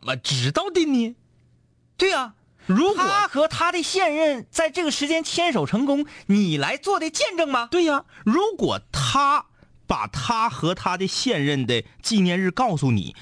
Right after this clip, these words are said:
Speaker 1: 那说明他是一个渣男。
Speaker 2: 嗯。
Speaker 1: 如果他的现任把他和他俩之间的纪念日告诉你，说明他的现任这个女人是一个蛇蝎女子。
Speaker 2: 嗯。
Speaker 1: 就不管是哪种情况，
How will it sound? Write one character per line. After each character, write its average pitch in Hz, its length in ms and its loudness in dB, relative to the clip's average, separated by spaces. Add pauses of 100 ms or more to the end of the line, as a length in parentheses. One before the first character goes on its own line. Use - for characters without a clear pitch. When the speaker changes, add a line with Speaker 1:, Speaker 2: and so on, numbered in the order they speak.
Speaker 1:
那 170 120 0
说 131 200 -2
明 110 100 0
他 107 140 -4
是 107 140 -2
一 92 120 -2
个 104 100 0
渣 104 220 -2
男。 - 260 -10 (140)
Speaker 2:
嗯。 160 340 0
Speaker 1:
如 311 240 4
果 190 160 0
他 220 300 -4
的 269 100 -2
现 294 380 0
任 131 220 -2 (260)
把 101 220 -2
他 127 440 -2 (220)
和 - 240 0
他 135 240 -2
俩 120 160 -4
之 120 160 -4
间 113 180 -2
的 113 100 0
纪 135 180 0
念 117 180 2
日 117 80 0
告 131 200 -2
诉 104 140 -6
你， 98 160 -4 (160)
说 151 200 0
明 147 120 0
他 135 160 -4
的 143 80 -2
现 185 340 -2
任 131 140 0
这 131 80 0
个 127 100 0
女 107 180 0
人 92 120 -2
是 135 160 -2
一 123 120 0
个 135 100 0
蛇 180 320 0
蝎 170 240 0
女 131 240 0
子。 95 260 -10
Speaker 2:
嗯。 160 240 2
Speaker 1:
就 339 140 0
不 466 300 0
管 - 200 -2
是 175 140 -2
哪 139 200 2
种 240 180 -4
情 104 180 -4
况， 135 200 -2